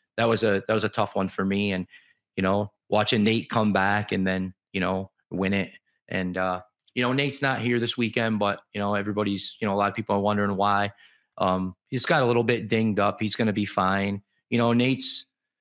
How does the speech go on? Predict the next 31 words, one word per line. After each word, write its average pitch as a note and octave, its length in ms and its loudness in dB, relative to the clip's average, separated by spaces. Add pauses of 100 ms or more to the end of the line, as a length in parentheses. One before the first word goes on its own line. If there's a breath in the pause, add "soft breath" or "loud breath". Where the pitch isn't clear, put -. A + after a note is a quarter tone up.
(280)
I - 80 2
don't C3+ 120 4
know C3+ 120 4
if B2+ 80 0
there's B2 140 2
a G#2+ 180 2
high A#2+ 200 2
school A#2+ 260 2
wrestler A#2 540 2
in G#2+ 80 2
the G2+ 80 2
last G2+ 320 0
twenty G#2+ 260 0
months G2 360 -2
that's F2+ 420 -4 (100)
gone G2 500 2
and F#2 140 -4
put G#2+ 140 -2
his F#2+ 160 -2
foot G#2+ 180 0
on G2 140 0
the F#2+ 80 -2
line G2+ 480 -2 (400)
more G#2+ 640 2 (480)
than G2+ 260 0
Nate. G#2+ 360 0 (240)
Um, F#2+ 360 -4
so, G2+ 520 2 (340)
you B2+ 80 0
know, A2 160 2
he A2+ 320 -2